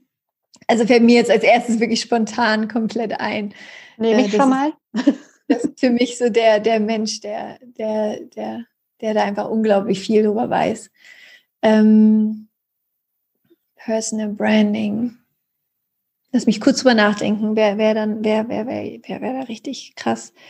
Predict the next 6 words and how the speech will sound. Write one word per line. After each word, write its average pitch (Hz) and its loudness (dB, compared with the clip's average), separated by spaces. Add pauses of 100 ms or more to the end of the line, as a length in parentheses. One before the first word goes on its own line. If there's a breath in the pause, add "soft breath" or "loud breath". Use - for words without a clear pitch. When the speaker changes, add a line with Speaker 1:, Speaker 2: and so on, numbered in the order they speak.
(580 soft breath)
Speaker 1:
Ähm, 196 2 (2500)
ich - -20
finde 247 4
Sarah 220 4
Nuru. 220 0 (1160)
Ja. 233 -6